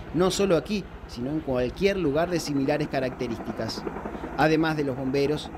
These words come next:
trabajaron en este caso personal del ejército con diferentes cuadrillas, maquinaria,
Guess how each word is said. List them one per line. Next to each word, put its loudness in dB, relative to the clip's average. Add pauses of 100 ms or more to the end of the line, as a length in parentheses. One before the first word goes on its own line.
(240)
trabajaron 4
en 4
este 0
caso 0
personal 0 (340)
del 4
ejército 2
con 0
diferentes 0
cuadrillas, 2 (220)
maquinaria, 4